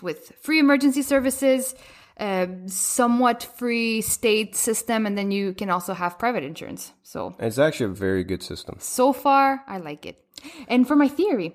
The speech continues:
Speaker 1: so
Speaker 2: Oh, go ahead, go ahead.
Speaker 1: I don't, I, I don't have an allergy to cheese, but the reaction was very allergy-like. So I've d-, been doing a lot of research,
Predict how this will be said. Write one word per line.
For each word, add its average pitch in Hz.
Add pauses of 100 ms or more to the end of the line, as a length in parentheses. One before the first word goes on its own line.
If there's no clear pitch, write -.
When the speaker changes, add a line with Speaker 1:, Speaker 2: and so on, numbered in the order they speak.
Speaker 1:
so -
Speaker 2:
Oh, 117
go 107
ahead, 101
go 98
ahead. 92 (220)
Speaker 1:
I 269
don't, 294
I, 254
I 269
don't 339
have 311
an 254
allergy 190 (400)
to 196
cheese, 185
but 190
the 196
reaction 220
was 180
very 190
allergy-like. 180
So 185
I've 180
d-, 240
been 240
doing 247
a 214
lot 190
of 180
research, 196